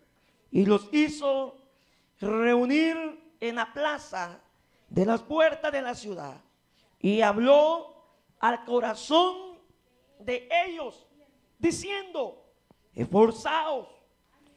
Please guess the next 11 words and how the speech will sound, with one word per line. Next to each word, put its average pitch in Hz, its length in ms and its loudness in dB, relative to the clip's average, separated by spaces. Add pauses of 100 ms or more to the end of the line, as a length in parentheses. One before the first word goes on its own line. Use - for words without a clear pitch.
(360)
anim-, 320 720 -2 (220)
animaos, 269 920 0 (460)
no 302 320 0
temáis, 269 720 -6 (420)
ni 190 180 4
tengáis 294 480 2
miedo 302 680 -4 (420)
del 208 300 2 (140)
rey 294 300 -2
de 269 120 -4
Asiria, 139 600 -16